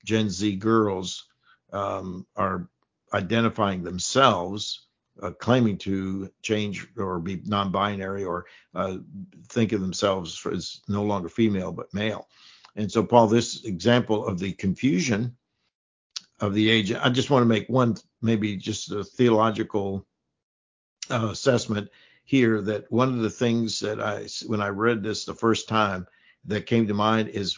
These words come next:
how Paul states in Romans one that when there is a violation of God's order in creation, even whether they're for believers or unbelievers, uh, that God has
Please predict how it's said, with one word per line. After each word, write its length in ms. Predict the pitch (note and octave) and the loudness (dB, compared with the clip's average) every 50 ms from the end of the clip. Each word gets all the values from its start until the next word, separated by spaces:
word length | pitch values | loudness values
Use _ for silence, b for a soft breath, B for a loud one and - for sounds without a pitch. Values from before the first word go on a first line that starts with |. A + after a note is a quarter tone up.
| - - | -10 -8
how 200 | - A#2+ G#2+ F2 | -2 -2 -2 -2
Paul 540 | - - - A#2+ A#2 A2+ A2 G#2+ G#2 F#2+ F2+ | -2 -2 0 2 2 4 2 2 0 -4 -6
states 480 | - - - - A#2+ A2+ A2+ G#2+ - | -10 -12 -6 0 2 2 2 2 -2
in 140 | G#2 F#2+ F#2+ | -4 -2 -2
Romans 380 | G2+ G#2 G#2 G#2 F#2+ E2+ - - | -2 -2 -2 -2 -4 -6 -8 -6
one 440 | F#2 G#2 A2 A2 G#2+ G#2 G2+ F#2+ b b b b b b b _ | -4 -2 0 0 0 -2 -4 -8 b b b b b b b _
that 220 | - G2+ G2+ - _ _ _ _ | -4 -4 -4 -6 _ _ _ _
when 480 | - A2 A2+ A2+ A#2 A#2 A#2 A2+ G#2+ - _ _ _ _ - | 0 2 4 4 4 4 2 0 -4 -8 _ _ _ _ -4
there 200 | - A2 G#2 G#2 | -2 -2 -2 -2
is 140 | G2+ F2+ G#2 | -2 -4 -4
a 40 | |
violation 840 | F2 E2+ G#2 A#2 B2 B2+ B2 A2+ A2+ A2+ A2+ A2+ - - A2 G2+ G2 | -2 2 4 4 4 4 4 4 4 4 4 2 0 -2 -2 -4 -4
of 240 | - - G2 E2+ E2+ | -4 -6 -8 -6 -2
God's 340 | A2 A2 G#2+ G#2+ G#2 F2+ - - _ | 0 0 0 0 -2 -4 -8 -12 _
order 460 | - A2 A2 A2 G2 E2 - G2 - _ _ _ _ _ - | -4 -2 0 0 0 -2 -4 -6 -8 _ _ _ _ _ -10
in 120 | G#2+ F#2 | -10 -8
creation, 480 | - G2 G#2 G#2 G#2 F#2+ - G2 F#2+ F#2 | -4 -2 -2 0 0 -2 -2 -4 -4 -4
even 420 | G2 G#2 G#2 G#2 G2+ G2 G2 - - _ | -4 -4 -4 -4 -4 -6 -8 -12 -14 _
whether 320 | A2 G#2 G#2 F#2+ G2+ G2 | -6 -6 -4 -4 -6 -6
they're 180 | F#2 F2 G2 G2+ | -6 -8 -8 -10
for 340 | - - - F#2+ G2 F#2 F2 | -12 -14 -10 -8 -6 -6 -6
believers 520 | D#2 F2+ F#2+ G2+ G#2+ A2 G2 G2+ G2 - | -6 -8 -4 -2 0 0 0 -2 -2 -2
or 100 | G2 F#2+ | -2 0
unbelievers, 560 | G2+ A2 A2 G2+ F#2+ F2 E2+ E2+ F2+ F#2+ F2+ B B B B B B B B B - | 0 0 0 0 -2 -4 -4 -6 -6 -10 -10 B B B B B B B B B -2
uh, 160 | G#2 A2 G#2 | -2 0 0
that 220 | G2 A2 G#2 F#2 | 0 0 0 4
God 260 | - A#2+ B2 B2+ C3 | 6 8 8 8 8
has 240 | G#2+ F#2+ G2+ F#2 F2+ | 6 4 2 0 0